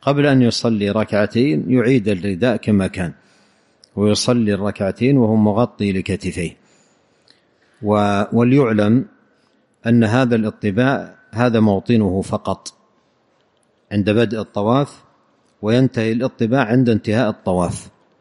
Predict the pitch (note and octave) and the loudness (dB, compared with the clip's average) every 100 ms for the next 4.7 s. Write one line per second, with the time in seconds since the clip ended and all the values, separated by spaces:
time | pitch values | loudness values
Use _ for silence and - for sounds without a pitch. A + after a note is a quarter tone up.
0 | _ _ _ _ _ _ _ - G#2+ - | _ _ _ _ _ _ _ -4 -2 0
1 | C3 A#2 - D3 C3 G#2+ F#2 G#2 - _ | -2 -4 -4 0 2 2 2 -2 -4 _
2 | _ _ _ _ _ G#2+ G#2+ B2+ B2+ A#2+ | _ _ _ _ _ 0 0 2 2 2
3 | A2+ - G#2 F2+ G2+ G#2+ - A#2 G#2+ G#2 | 0 -4 -6 -4 -4 -4 -4 -2 2 2
4 | A#2+ A#2 A2 G2+ G#2+ F#2+ | 4 4 2 0 -2 -4